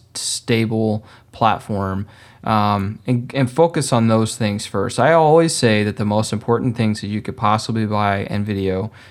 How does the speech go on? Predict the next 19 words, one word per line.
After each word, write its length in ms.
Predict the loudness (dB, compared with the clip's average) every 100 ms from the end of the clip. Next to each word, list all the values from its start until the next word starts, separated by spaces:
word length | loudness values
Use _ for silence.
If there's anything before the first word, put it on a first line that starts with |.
| -10
is 80 | -6
a 80 | -2
good 240 | 0 0
tripod, 680 | 2 -2 0 0 0 -2 -6 -14 _ _
audio, 420 | 0 2 2 0
good 320 | -2 -4 0 2
audio 300 | 2 0 -4
equipment, 560 | -6 -6 -6 -6 -10 -18 _ _
some 280 | -8 -4 0
lights, 560 | 2 2 0 -8 -16 -20 _ _ _ _ -10
and 640 | -4 0 0 0 -4 -6 -12
if 80 | -10
you're 120 | -6
gonna 260 | 0 2 2
get 160 | 2 0
an 80 |
interchangeable 640 | 0 -4 -4 -4 -4 -4 -4
lens 260 | -4 -6
camera, 460 | -6 -6 -4 -4